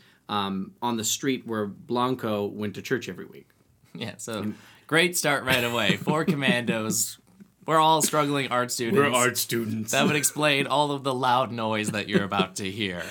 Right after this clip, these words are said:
Speaker 1: <laughs> Yeah, so all the digging and, uh, stone moving that they're gonna be doing is clearly just their sculpture and their art, uh, that they're trying to do. 'Cause what they did was they decided to dig a tunnel to the middle of the street.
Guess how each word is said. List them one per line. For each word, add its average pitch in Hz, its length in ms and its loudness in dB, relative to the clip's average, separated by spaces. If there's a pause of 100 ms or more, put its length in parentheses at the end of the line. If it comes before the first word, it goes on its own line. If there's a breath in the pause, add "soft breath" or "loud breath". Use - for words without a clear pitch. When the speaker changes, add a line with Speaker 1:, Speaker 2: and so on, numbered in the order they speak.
Speaker 1:
<laughs> - 160 -14
Yeah, 127 260 2
so 139 240 2
all 147 140 4
the 135 140 2
digging 131 720 2 (360 loud breath)
and, 107 380 0
uh, 104 380 -2 (160)
stone 135 540 2
moving 110 580 0
that 104 160 -6
they're 107 120 -2
gonna 98 200 -4
be 101 100 -4
doing 131 460 0
is 98 120 -4
clearly 143 640 2
just 104 420 -4 (180)
their 110 160 -4
sculpture 107 580 -4
and 104 160 -4
their 107 100 -4
art, 120 400 -4
uh, 110 300 -6
that 104 140 -8
they're 107 120 -6
trying 104 180 -8
to 104 40 -8
do. 101 180 -8
'Cause 113 220 -6
what 127 140 -2
they 123 80 -2
did 151 280 2
was 120 140 -2
they 110 140 -2
decided 131 480 -2
to 107 240 -2 (320 loud breath)
dig 147 200 -2
a 139 60 0
tunnel 113 500 -2 (180 loud breath)
to 127 100 -4
the 120 80 -4
middle 113 280 0
of 98 120 -4
the 101 60 -8
street. - 520 -10